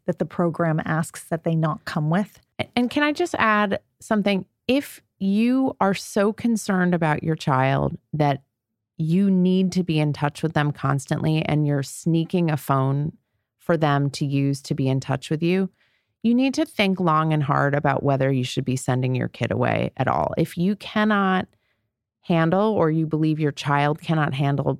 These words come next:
Speaker 2: being away from you without being able to be constantly in touch with you, maybe this is not the summer to send them away.
Speaker 1: And you know, it's complicated because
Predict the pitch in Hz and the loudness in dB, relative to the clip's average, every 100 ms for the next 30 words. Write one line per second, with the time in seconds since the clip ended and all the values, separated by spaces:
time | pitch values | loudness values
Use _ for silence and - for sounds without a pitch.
0 | - 170 170 175 151 143 147 156 139 139 | -2 0 2 2 2 2 0 0 0 0
1 | 143 135 135 - 139 135 131 131 - 131 | 0 2 0 0 0 0 0 -2 -4 -6
2 | 131 - 127 131 - 147 131 127 - 135 | -6 -4 -4 -4 -6 -2 -2 -2 -4 -2
3 | - 165 202 220 214 - _ _ _ _ | -2 -2 0 0 -2 -10 _ _ _ _
4 | - 185 185 190 214 190 165 180 160 147 | -2 2 2 2 2 0 0 0 2 2
5 | 143 - 139 131 123 127 - 135 - 120 | 2 -2 -2 0 0 -2 -4 -6 0 0
6 | 123 117 117 - _ 123 - - - _ | 2 0 -2 -6 _ -2 -2 -6 -18 _
7 | 269 285 285 285 277 - - 180 160 165 | 0 2 2 2 0 -2 -2 0 0 0
8 | 185 160 143 156 - 202 170 190 180 175 | 0 2 0 -2 -4 -2 0 2 2 0